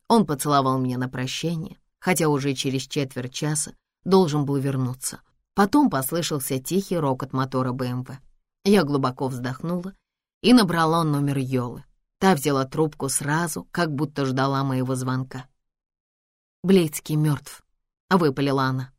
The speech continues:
Клиза точно не относилась к числу обходительных особ, сразу сбила меня с толку, и некоторое время я не знала, что ей ответить.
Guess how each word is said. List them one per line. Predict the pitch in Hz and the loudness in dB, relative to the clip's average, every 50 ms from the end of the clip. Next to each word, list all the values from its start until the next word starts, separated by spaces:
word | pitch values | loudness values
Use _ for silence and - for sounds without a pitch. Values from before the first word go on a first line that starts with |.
| _ _ _ _ _ _ _ _ _ _ _ - | _ _ _ _ _ _ _ _ _ _ _ -2
Клиза | - 196 247 254 240 196 214 202 | 2 6 6 6 6 6 2 0
точно | - - 254 262 226 - - - 151 147 | 2 4 4 4 4 2 0 -2 -4 -2
не | 151 147 | -2 -4
относилась | 147 147 - 147 147 139 - - 190 202 196 202 196 - | -6 -6 -4 -4 -4 -2 2 4 4 4 4 2 -2 -6
к | - - | -10 -8
числу | - 175 170 151 - - 156 151 143 | -4 -2 -2 -2 -2 -2 -2 -2 -2
обходительных | - - 147 - - - 156 147 139 147 143 135 - 127 127 123 127 - | -2 -4 -6 -6 -4 -2 -2 0 0 0 -2 -2 -2 -6 -6 -6 -6 -6
особ, | 131 131 - 170 180 - - _ _ _ _ _ _ _ _ _ - | -6 -6 -4 -6 -6 -8 -10 _ _ _ _ _ _ _ _ _ -8
сразу | - - 190 240 254 240 233 254 | -2 4 6 6 6 6 4 4
сбила | 214 175 160 220 233 214 208 | 2 4 4 4 4 6 6
меня | 202 196 190 180 175 170 | 6 6 4 4 2 0
с | - - | -2 -2
толку, | - 143 139 131 117 - - - - - _ _ _ _ - | -2 -2 -2 -2 -2 -4 -10 -18 -18 -18 _ _ _ _ 2
и | 208 240 | 4 4
некоторое | 226 196 151 131 151 131 151 147 143 139 | 4 4 2 0 -2 -2 0 0 0 0
время | 135 147 156 156 160 156 147 | 2 2 2 2 2 2 0
я | 143 143 143 | 2 2 0
не | 143 139 135 | 0 0 -2
знала, | 131 135 143 139 139 143 135 | -4 -2 -2 -2 -2 -2 -2
что | 139 - - 147 | -4 -6 -4 -2
ей | 139 135 131 127 | 0 0 0 -2
ответить. | 127 127 135 135 143 143 135 - - - - - | -2 -2 -2 -2 -2 -2 -4 -8 -14 -18 -20 -20